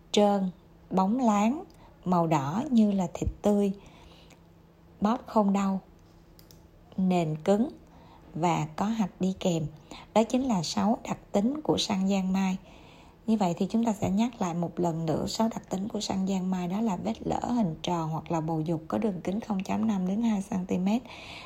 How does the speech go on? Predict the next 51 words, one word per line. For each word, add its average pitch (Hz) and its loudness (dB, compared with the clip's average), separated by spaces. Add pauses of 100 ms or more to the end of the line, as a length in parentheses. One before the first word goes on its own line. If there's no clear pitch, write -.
(100)
giới 254 6
hạn 208 2
rất 247 -2
rõ 180 0
và 196 0
đều 160 -2
đặn 156 -4 (120)
và 165 -4
thường 175 -2
không 185 -6
có 214 -2
bờ. 170 2 (840)
Thứ 262 0
hai, 233 6 (280)
ba 202 2
nữa 196 0
là 202 0
đáy 180 -2
sạch, 208 0 (200)
trơn, 190 0
bóng 202 2
láng 220 0
và 202 2
màu 165 -2
đỏ 156 -2
như 226 2
là 180 -2
thịt - -8 (100)
tươi. 196 0 (520)
Thứ 240 2
tư 220 4
là 180 -2
bóp 185 -4
không 190 -2
đau 185 -2
và 165 -4
thứ 214 -4
năm 202 0
đó 185 -2
chính 226 -2
là 226 0
nền 170 -4
cứng. 190 -2 (100)
Thứ 254 -4
sáu 214 -2
đó 208 0 (120)
chính 220 -2
là 185 -2 (480)
có 190 -2
hạch 214 -4
đi 190 0